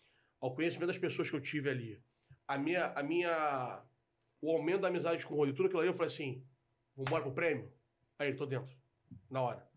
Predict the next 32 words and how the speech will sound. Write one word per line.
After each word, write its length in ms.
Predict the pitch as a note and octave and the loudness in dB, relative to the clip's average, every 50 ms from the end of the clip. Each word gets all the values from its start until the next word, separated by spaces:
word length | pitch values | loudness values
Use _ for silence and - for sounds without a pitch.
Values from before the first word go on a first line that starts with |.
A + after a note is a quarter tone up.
| - - _ _ _ _ _ _ _ _ _ | -20 -20 _ _ _ _ _ _ _ _ _
Chamei 260 | - - - C3 C#3 C#3+ | -10 -4 -2 0 2 2
um 60 | C#3 | 2
outro 200 | C#3+ C#3 C#3 - | 2 0 -2 -2
sócio 340 | - D3 C#3+ C#3 - - - - | 0 0 0 0 -2 -8 -10 -8
meu, 220 | C3+ C3 C#3+ D3+ C3+ | -4 -2 -2 -2 -2
que 160 | - - C#3 | -4 -6 -6
é, 60 | B2+ | -4
que 100 | B2+ B2+ | -4 -4
é 40 | B2+ | -6
meu 240 | B2+ B2+ B2+ C3+ C3+ | -6 -4 -2 0 0
irmão, 300 | B2+ B2 C3 C#3 C#3 C#3 | 0 0 0 -2 -2 -4
que 60 | C#3+ | -6
é 40 | B2+ | -6
o 20 | |
Pedrinho, 520 | C3+ C3+ B2 A#2+ A#2+ C#3 D3 D3+ D3 C#3+ - _ _ _ _ _ | -4 -4 -4 -4 -4 -4 -2 -2 -4 -6 -10 _ _ _ _ _
que 80 | - | -6
é 40 | C#3 | -6
um, 140 | B2+ B2+ - C#3 | -6 -6 -6 -10
um 60 | C3 C3 | -8 -4
cara 160 | - C3 B2+ | -4 -4 -4
que 80 | C3 | -2
mais 140 | C3+ C#3 C#3 | -2 -2 -2
ajudou 220 | C#3 C3 B2 C3+ C3+ | -2 -2 -2 -4 -4
no 40 | |
Fui 140 | C3 - B2+ | -4 -8 -10
Cria 240 | - - C3 C3 B2+ | -8 -4 -4 -2 -2
lá, 220 | B2 - B2 B2 - - | -4 -4 -6 -8 -6 -4
lá 100 | C3+ C#3 | -6 -6
de 140 | C3+ C3 | -6 -6
trás 260 | - B2+ B2+ C3 B2+ B2 | -8 -6 -4 -4 -4 -6
e 40 | |
tal. 280 | - B2+ B2+ B2 - - | -6 -6 -6 -6 -8 -14